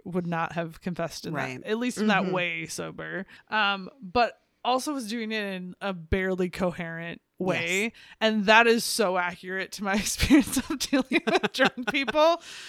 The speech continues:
Speaker 1: where I'm like, "You are gonna regret saying that tomorrow." No, no,
Speaker 2: Nope.
Speaker 1: you're wrong.
Speaker 3: No, uh, by the way, audiobook presentation of it. <laughs> Oh.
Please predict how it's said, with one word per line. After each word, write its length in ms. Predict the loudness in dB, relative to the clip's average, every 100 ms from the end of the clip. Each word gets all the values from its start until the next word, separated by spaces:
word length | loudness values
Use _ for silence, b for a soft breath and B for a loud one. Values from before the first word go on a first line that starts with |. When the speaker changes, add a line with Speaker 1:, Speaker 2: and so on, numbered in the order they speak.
| B B
Speaker 1:
where 120 | -2
I'm 100 | 0
like, 300 | 0 -2 -6
"You 280 | -10 -4 0
are 100 | 2
gonna 200 | 2 -2
regret 440 | -4 -4 -4 -4
saying 340 | -2 0 0 -2
that 180 | -4 -10
tomorrow." 840 | -12 -4 -2 0 -2 -4 -8 -12 -14
No, 380 | -10 -2 0 0
no, 260 | -2 -6 _ -16
Speaker 2:
Nope. 360 | -14 -8 -4
Speaker 1:
you're 120 | -2 2
wrong. 240 | 2 4
Speaker 3:
No, 100 | 4 4
uh, 200 | 2 -4 -10
by 260 | -6 4 6
the 80 | 6
way, 240 | 4 2 _ _ 4
audiobook 680 | 4 6 4 4 2 -4 -20 _ -6
presentation 680 | -2 0 -2 -2 -2 -2 -2
of 120 | -2
it. 180 | -2 -4 _
<laughs> 160 | 0
Oh. 260 | 0 2